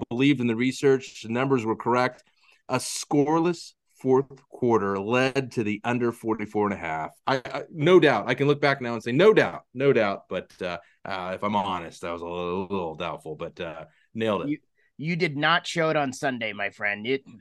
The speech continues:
Speaker 2: <laughs> you had the faith and it held. And then we went to Arizona at Seattle, one of my favorite bets of the week. Total was way too high at fifty-one and a half.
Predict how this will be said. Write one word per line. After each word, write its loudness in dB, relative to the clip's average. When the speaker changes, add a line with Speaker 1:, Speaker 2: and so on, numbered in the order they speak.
Speaker 2:
<laughs> -16
you 4
had 6
the 0
faith 2
and 0
it -4
held. -4
And 0
then 6
we 6
went 4
to 2
Arizona 6
at -2
Seattle, 2
one -2
of -2
my 0
favorite 0
bets 2
of -12
the -2
week. -6
Total 8
was 0
way 2
too -2
high 4
at -4
fifty-one -6
and -4
a -4
half. 4